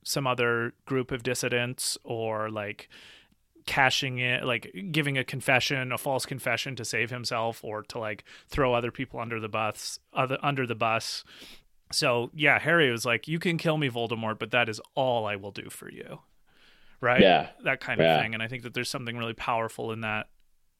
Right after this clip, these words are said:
Speaker 1: psychology. Um, did you have anything else about Harry? 'Cause that's all I have of notes of him.
Speaker 2: No, I don't have anything else about him.
Speaker 1: All right, well, why don't we, uh, talk about Dumbledore a little bit in this book? Okay, so here's the first line that isn't specifically about Dumbledore, but he says it.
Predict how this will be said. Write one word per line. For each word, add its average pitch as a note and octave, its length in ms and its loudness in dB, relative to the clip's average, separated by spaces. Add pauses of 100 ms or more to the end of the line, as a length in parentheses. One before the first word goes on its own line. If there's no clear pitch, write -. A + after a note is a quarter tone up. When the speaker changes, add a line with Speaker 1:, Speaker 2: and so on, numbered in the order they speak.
(140)
Speaker 1:
psychology. B2+ 960 -4 (680)
Um, C3 280 4
did C3+ 120 0
you D3 80 4
have C#3+ 80 2
anything D3 340 0
else D3 220 2
about D#3+ 240 2
Harry? F3 380 2 (200)
'Cause - 120 -12
that's B2 220 -2
all G#2+ 180 -2
I G2 140 -4
have G#2 200 -6
of G2+ 160 -10
notes G2+ 240 -10
of - 100 -16
him. - 160 -16 (1080)
Speaker 2:
No, F#2+ 260 10
I - 60 6
don't F2 120 8
have E2+ 100 10
anything D#2+ 260 6
else C#2+ 200 0
about C#2 240 6
him. C#2+ 120 -2 (580)
Speaker 1:
All D3+ 80 12
right, E3+ 60 12
well, D3 80 8
why D#3 120 12
don't F#3+ 80 6
we, F#3 180 2
uh, D#3 160 4
talk D#3 240 0
about D3 180 -2
Dumbledore B2+ 460 2
a G#2+ 40 0
little G#2 220 -4
bit G#2 120 -6
in G#2 140 -8
this G2+ 180 -10
book? - 340 -10 (280)
Okay, C#3+ 220 -2
so - 160 -4
here's F3+ 200 2
the G#3 100 2
first F3+ 340 2
line B2+ 500 6
that B2+ 180 4
isn't F3+ 260 4
specifically D3 600 0
about B2+ 240 2
Dumbledore, A2+ 520 0
but A#2 120 -2
he D3+ 160 -2
says B2+ 380 4
it. G#2 280 -2